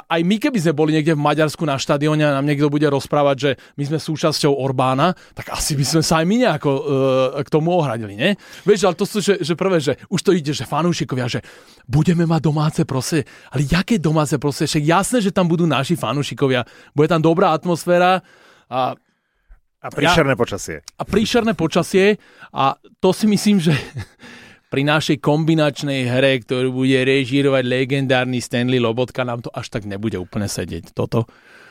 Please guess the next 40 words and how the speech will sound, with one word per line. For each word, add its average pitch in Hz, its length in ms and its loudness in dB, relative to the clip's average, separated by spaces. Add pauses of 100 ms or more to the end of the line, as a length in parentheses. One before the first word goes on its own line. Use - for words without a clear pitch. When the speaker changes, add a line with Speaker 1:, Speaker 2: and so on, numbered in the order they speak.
(140)
Speaker 1:
Že, 117 400 -6
mm, 120 480 -4
a 120 300 0
ja 135 160 0
si 165 180 -2
myslím, 160 160 -2
že 147 160 0
to 160 80 0
nebude 156 380 2
taký 151 240 -4
pekný 160 420 -2
zápas. 123 560 -2 (380)
Skôr - 260 -2
si 143 140 -4
myslím, 151 240 -2
že 139 100 0
rozhodnú 143 460 0
nejaké 147 320 0
štandardky. 131 760 -4 (320)
Ak 143 160 -6
budeme 165 320 2
mať 180 160 0
trošku 175 380 0
šťastie, 151 680 0 (300)
by 139 80 -8
sme 143 100 2
to 143 100 0
mohli 143 300 4
zvládnuť, 135 480 0
ale 131 240 2
ja, 117 80 2 (160)
<laughs> 127 80 -4
ja 135 160 -2
stále 135 420 0
si - 220 -6
držím 143 400 -2
to, 135 300 0 (240)
to 165 100 0
svoje, 135 460 0
že 127 140 0